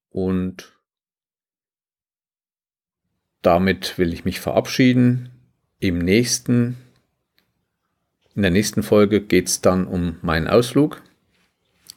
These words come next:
Übernachtung im Blockhaus und so weiter. Es wird sehr interessant.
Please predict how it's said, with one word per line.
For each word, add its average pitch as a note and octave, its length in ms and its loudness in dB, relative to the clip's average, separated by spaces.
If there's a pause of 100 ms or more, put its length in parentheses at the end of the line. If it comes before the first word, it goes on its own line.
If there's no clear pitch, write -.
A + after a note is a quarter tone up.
(880)
Übernachtung F2+ 520 -4
im D#2 120 -6
Blockhaus A#2 460 2
und G#2 180 -4
so G2 120 -2
weiter. G#2 240 4
Es G2 160 -2
wird F2+ 120 -2
sehr F2 160 2
interessant. F2 600 -2